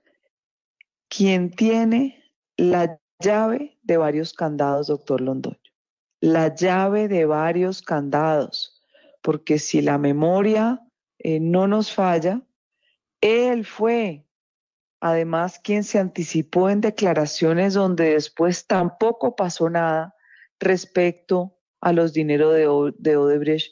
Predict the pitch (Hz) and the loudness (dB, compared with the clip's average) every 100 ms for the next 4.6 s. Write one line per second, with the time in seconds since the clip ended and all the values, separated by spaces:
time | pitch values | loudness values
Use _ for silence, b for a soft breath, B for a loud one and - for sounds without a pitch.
0 | _ - 160 151 - 143 - 143 139 147 | _ -4 0 0 -2 -6 -2 0 2 0
1 | 147 139 135 131 127 - 120 - - - | 0 0 0 0 -2 -2 -6 -6 -12 -12
2 | - b b - 175 185 175 - - 214 | -12 b b -2 2 2 0 -6 0 2
3 | 202 196 165 - 160 165 - 151 156 - | 2 2 0 -2 -2 -2 -2 0 0 0
4 | 135 - 175 190 247 285 | -4 -2 2 2 2 -2